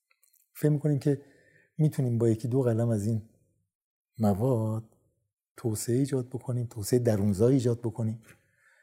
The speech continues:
و در این حال توسعهٔ پایدار. و عملاً چنین چیزی به نظر من امکان نداره. دکتر ضیای موحد، اه، حرف قشنگی می‌زنه، میگه که ما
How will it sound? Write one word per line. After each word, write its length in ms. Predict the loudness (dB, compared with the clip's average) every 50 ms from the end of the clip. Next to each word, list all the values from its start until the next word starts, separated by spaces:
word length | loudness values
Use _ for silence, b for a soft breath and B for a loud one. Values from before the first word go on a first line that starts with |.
| b b b b _ _ _ _ _ _ -14 -8
و 320 | -4 -2 0 0 0 2
در 120 | 2 2
این 120 | 2 4 2
حال 100 | 2 0
توسعهٔ 320 | 0 -2 0 2 2 0
پایدار. 520 | 2 2 2 2 2 0 -2 -6 -8 -10 -16 -20 -20 -20 _ _ _ _ _ _ _ _ _ _ -14
و 60 | -14 -10 -4
عملاً 360 | -2 0 2 2 4 2 2
چنین 240 | 2 0 0 -2 -2
چیزی 440 | 0 0 0 0 2 0 0 -2 B B B B B B B _
به 80 | 2
نظر 280 | 4 4 6 4 4 4
من 240 | 4 4 2 2 0 B B B B B B B _
امکان 360 | 0 0 2 4 4 4 4
نداره. 280 | 4 4 4 2 2 2 2
دکتر 220 | 2 2 4 2
ضیای 260 | 2 4 4 4 6
موحد، 460 | 6 4 4 4 4 4 4 2 0 -2 -4 b b b b b b b b b _ _ _ _ _ _ _ _ -6
اه، 580 | -2 0 2 2 2 0 -2 -4 -6 -10 -16 -20 _ _ _ _ _ _ _ _ _ _ _ _ _ _ _ _ _ _ _ _ _ _ _ _
حرف 200 | -8 -6 -2 0
قشنگی 460 | 2 2 2 2 2 2 0 2 0
می‌زنه، 300 | 0 0 -2 0 0 0
میگه 200 | 0 0 0 -2
که 280 | 0 0 0 0 0 -2 -8 b b b b b b b b b b _ _ _ _ _ _ _ _ _
ما 680 | -8 -4 -4 -2 0 0 0 2 0 0 -2 -6 -12